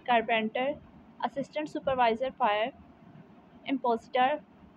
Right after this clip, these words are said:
fireman, यूएसएम, इन सब के लिए job post अवेलेबल हैं। इसके लिए आप अप्लाई कैसे करेंगे?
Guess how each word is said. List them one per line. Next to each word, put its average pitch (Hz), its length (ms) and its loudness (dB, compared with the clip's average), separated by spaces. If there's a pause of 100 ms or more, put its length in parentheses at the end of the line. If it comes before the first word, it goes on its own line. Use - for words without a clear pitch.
fireman, 262 540 2 (160)
यूएसएम, 262 540 -2 (100)
इन 262 80 -4
सब 311 160 -4
के 339 100 -4
लिए 359 160 2
job 226 300 -2
post 277 220 0
अवेलेबल 226 360 -2
हैं। 277 120 -4
इसके 277 220 -8
लिए 285 120 2
आप 277 140 2
अप्लाई 247 300 0
कैसे 247 260 -8
करेंगे? 269 380 -2